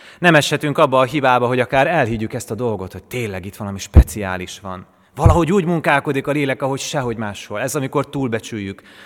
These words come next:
a saját jelentőségünket, egyenként vagy közösségként is. Aki itt ér meg, az valami.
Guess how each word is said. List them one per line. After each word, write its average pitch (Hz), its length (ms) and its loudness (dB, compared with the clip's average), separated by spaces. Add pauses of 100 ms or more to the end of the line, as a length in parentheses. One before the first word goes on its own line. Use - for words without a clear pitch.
(100)
a 123 40 -12
saját 131 420 0
jelentőségünket, 98 880 -6
egyenként 139 480 -4
vagy 127 120 -8
közösségként 98 760 -12
is. - 280 -20 (560)
Aki 107 340 -8
itt - 160 -12
ér 101 120 -4
meg, 98 160 -10
az 92 140 -10
valami. 92 440 -12